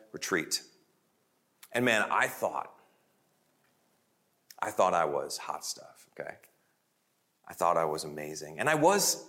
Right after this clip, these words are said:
kinda awesome at my job and what I was doing, but I,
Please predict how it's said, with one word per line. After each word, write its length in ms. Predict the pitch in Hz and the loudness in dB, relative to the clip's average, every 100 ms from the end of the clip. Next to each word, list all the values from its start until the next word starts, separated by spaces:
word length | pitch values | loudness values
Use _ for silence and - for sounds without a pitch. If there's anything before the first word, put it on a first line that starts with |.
| - _ _ _ _ | -20 _ _ _ _
kinda 460 | - - 151 156 156 | -6 -4 -4 0 0
awesome 520 | - 110 - 160 165 - _ _ _ _ _ _ - | 0 0 -2 -2 -8 -16 _ _ _ _ _ _ -4
at 120 | 117 | -4
my 80 | 113 | -2
job 480 | 107 98 131 175 165 - | -2 0 -2 -6 -16 -20
and 100 | - | -10
what 80 | 107 | -2
I 80 | 101 | 0
was 140 | 95 | 0
doing, 320 | 92 104 101 - | 0 -2 -2 -4
but 160 | 120 | 0
I, 200 | 123 120 | 2 2